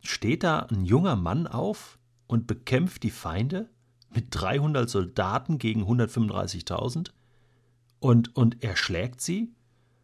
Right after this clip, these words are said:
Und dann kommt dieser Stamm Ephraim und macht diesem jungen Mann heftige Vorwürfe. Heftige Vorwürfe. Ich hab mich gefragt, woher kommt das? Die Ephraimiter.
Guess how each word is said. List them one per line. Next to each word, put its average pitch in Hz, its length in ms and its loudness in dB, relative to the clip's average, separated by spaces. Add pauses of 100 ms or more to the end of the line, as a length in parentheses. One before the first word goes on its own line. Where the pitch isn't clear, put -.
(640)
Und 95 140 -10
dann 107 160 -2
kommt 131 260 -2
dieser 104 220 0
Stamm 95 340 -4
Ephraim 131 800 -4 (960)
und 165 220 2
macht 92 260 -2
diesem 123 240 0
jungen 98 340 2
Mann 95 260 0
heftige 107 600 -4
Vorwürfe. 127 720 -8 (1120)
Heftige 185 840 -4
Vorwürfe. 120 680 -10 (1500)
Ich - 160 -12
hab 80 60 -12
mich 85 140 -10
gefragt, - 420 -10
woher 104 180 0
kommt 254 280 -8
das? - 240 -12 (1500)
Die 117 120 -2
Ephraimiter. 139 880 -2